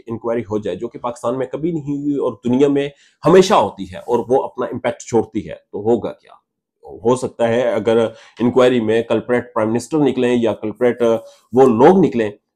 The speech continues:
जो कि इस सिस्टम के अंदर बैठे हुए हैं, जिन्होंने हो-, अहकामात जारी किए, जिन्होंने ऑर्डर्स दिए, जिन्होंने ये फिजा खराब की,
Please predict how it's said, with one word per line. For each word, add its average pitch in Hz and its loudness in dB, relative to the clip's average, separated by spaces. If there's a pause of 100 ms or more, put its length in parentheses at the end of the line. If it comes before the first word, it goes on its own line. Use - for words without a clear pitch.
जो 113 4
कि 117 0
इस - -8
सिस्टम 165 -2
के 135 -2
अंदर 113 -2
बैठे 101 -6
हुए 104 -2
हैं, 101 -6
जिन्होंने 107 -4
हो-, 98 -12
अहकामात 113 -2
जारी 117 -2
किए, 107 -6
जिन्होंने 104 -4 (100)
ऑर्डर्स 131 0
दिए, 117 -4
जिन्होंने 107 -4
ये 104 -4
फिजा 104 -2
खराब 113 -4
की, 113 -10